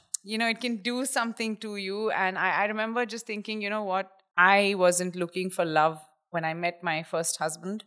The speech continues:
and I found the most amazing kind of love. So now when I am looking for love, how much more is God going to be invested in making sure I find it,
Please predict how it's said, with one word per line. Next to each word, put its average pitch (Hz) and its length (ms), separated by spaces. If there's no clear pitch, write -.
and 175 160
I 165 160
found 170 400
the 170 60
most 165 300
amazing 165 440
kind 165 280
of 170 140
love. 180 360
So 165 480
now 202 180
when 220 180
I 170 200
am 175 280
looking 214 360
for 208 160
love, 202 200
how 196 140
much 180 300
more 170 260
is 170 140
God 180 320
going 175 200
to 175 60
be 175 140
invested 165 500
in 165 120
making 165 280
sure 160 180
I 151 120
find 151 380
it, 143 200